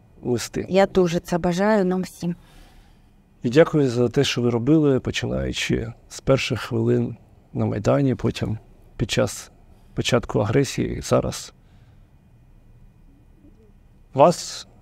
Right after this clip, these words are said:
Speaker 1: людей, які сидять напроти мене в цій студії, я хочу, щоб знали як можна більше українців.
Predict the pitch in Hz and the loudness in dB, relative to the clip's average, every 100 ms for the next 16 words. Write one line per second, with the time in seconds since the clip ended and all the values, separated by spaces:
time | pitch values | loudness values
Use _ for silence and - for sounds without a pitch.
0 | 170 123 120 143 131 - - 123 127 110 | -6 -2 4 4 4 0 -4 2 2 0
1 | - - 135 107 117 - 123 123 - 127 | -8 -12 -8 -6 -6 0 0 0 -2 -2
2 | 156 147 117 - 131 - 120 120 120 117 | 2 2 2 0 -6 -4 -2 0 0 -2
3 | 127 131 131 120 113 117 - 117 - - | -2 0 2 2 0 0 -2 -4 -6 -8
4 | - - - | -12 -14 -14